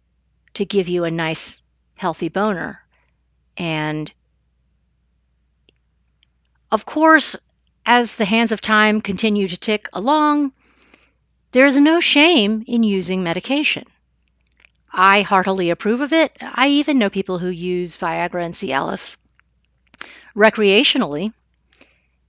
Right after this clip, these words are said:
and I don't have any problem with that either.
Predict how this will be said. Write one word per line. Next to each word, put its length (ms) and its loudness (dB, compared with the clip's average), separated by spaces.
and 180 -2
I 100 2
don't 400 -6
have 180 -2
any 140 -4
problem 340 -2
with 160 -4
that 200 -2
either. 340 -4